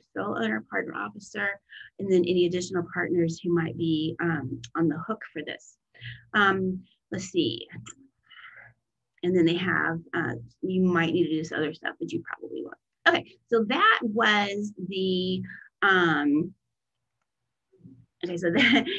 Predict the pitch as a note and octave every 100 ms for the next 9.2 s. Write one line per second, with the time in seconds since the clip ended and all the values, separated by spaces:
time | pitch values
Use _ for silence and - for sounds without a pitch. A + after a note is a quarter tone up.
0 | E4+ - B3 D#4 B3+ A#3+ A#3 A3 G3+ G3
1 | F#3 G3 F#3+ - - F2+ - - - _
2 | _ _ _ E3+ E3+ E3 E3 - F#3+ F#3+
3 | G3 A3 D4 F4 E4+ D#4 - G#3+ G#3+ G3
4 | F#3+ G3+ F#3+ F#3 _ _ _ G#3 G#3+ G#3
5 | G3+ A3 B3 C4 A#3+ G#3+ - G#3+ G#3 G#3+
6 | F#3+ F#3+ - A3 F#3+ F#3 - F#3 F#3+ F#3
7 | F3+ F3+ F3+ F3+ F#3 F3 E3+ E3 D#3+ -
8 | D4+ D4+ - - - A#4 A#4 A4+ A4+ A#4+
9 | A4